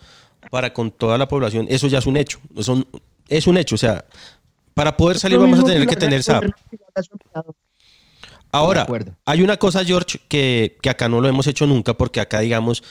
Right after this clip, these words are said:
Speaker 1: el sindicato de jugadores no es reconocido por los dueños. Entonces, digamos,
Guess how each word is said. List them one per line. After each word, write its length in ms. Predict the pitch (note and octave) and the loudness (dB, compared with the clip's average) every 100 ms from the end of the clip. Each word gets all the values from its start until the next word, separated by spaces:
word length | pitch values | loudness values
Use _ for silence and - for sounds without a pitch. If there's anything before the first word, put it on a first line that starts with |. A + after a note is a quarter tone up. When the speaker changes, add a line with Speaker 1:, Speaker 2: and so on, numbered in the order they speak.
| - - - _ | -20 -20 -20 _
Speaker 1:
el 160 | C3+ C#3 | -2 -2
sindicato 540 | D3 C#3 C3 C3+ - | 0 0 0 -2 0
de 40 | D#3+ | 0
jugadores 360 | E3 C3+ A2+ | 2 2 2
no 100 | C3+ | 2
es 60 | D3 | 0
reconocido 480 | C#3+ D3 A#2+ A#2 A#2 | 0 -2 -2 -4 -2
por 140 | C#3 | 0
los 120 | B2 | 0
dueños. 400 | G#2+ G#3 A#2+ - _ _ _ _ _ _ _ _ _ _ _ _ _ _ - | 2 0 0 -6 _ _ _ _ _ _ _ _ _ _ _ _ _ _ -8
Entonces, 460 | A#2+ A#2 B2 A2 C3 | -8 -2 -2 -2 -2
digamos, 480 | C3 A#2 A2+ C3 | -2 0 -2 -4